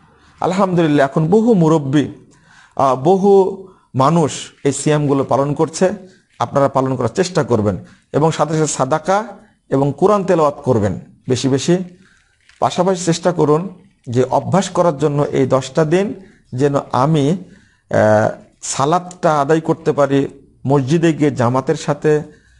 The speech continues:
একবারে, আহ, তাকবিরে তাহরিমা সহ। আর একটা জিনিস হলো, আপনি তাকবিরে তাহরিমা সহ সালাত আদায়ের, আহ, পাশাপাশি আমি বলবো, মা বোনরা যারা আছেন, যখনই সালাতের ওয়াক্ত হয়ে যাবে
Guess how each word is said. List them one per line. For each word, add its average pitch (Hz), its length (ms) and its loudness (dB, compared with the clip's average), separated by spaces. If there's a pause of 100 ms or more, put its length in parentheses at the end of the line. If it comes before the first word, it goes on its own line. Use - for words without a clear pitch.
(200)
একবারে, 156 600 0 (560)
আহ, 104 500 2 (260)
তাকবিরে 143 360 0
তাহরিমা 139 460 0
সহ। 170 500 0 (480)
আর 170 120 0
একটা 208 260 -2
জিনিস 160 420 -2 (220)
হলো, 135 500 0 (440)
আপনি 123 240 -2
তাকবিরে 147 520 0
তাহরিমা 160 460 0
সহ 147 300 0
সালাত 135 400 0
আদায়ের, 135 460 0 (540)
আহ, 101 260 2
পাশাপাশি 147 600 0 (500)
আমি 147 200 0
বলবো, 147 680 0 (100)
মা 151 220 2
বোনরা 147 520 0 (200)
যারা 127 240 2
আছেন, 156 360 -2 (360)
যখনই 165 320 0
সালাতের 165 420 0
ওয়াক্ত 123 340 0
হয়ে 156 220 4
যাবে 151 260 2